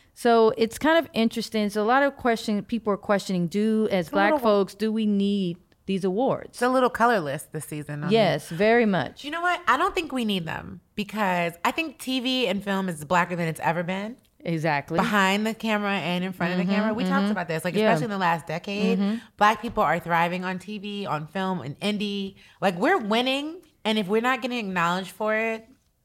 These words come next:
Speaker 2: fuck 'em.
Speaker 1: Fuck 'em.
Speaker 2: I hate to say that because it's obviously not stopping the work.
Speaker 1: No.
Speaker 2: 'Cause Ava was snubbed.
Speaker 1: And it's all about the work, 'cause a lot of this,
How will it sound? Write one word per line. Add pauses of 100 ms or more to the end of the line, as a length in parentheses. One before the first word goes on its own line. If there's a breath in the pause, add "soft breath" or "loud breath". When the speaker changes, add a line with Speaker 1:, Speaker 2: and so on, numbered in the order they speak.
(360)
Speaker 2:
fuck
'em. (180)
Speaker 1:
Fuck
'em.
Speaker 2:
I
hate
to
say
that
because
it's
obviously
not
stopping
the
work.
Speaker 1:
No. (100)
Speaker 2:
'Cause
Ava
was
snubbed. (440)
Speaker 1:
And
it's
all
about
the
work,
'cause
a
lot
of
this,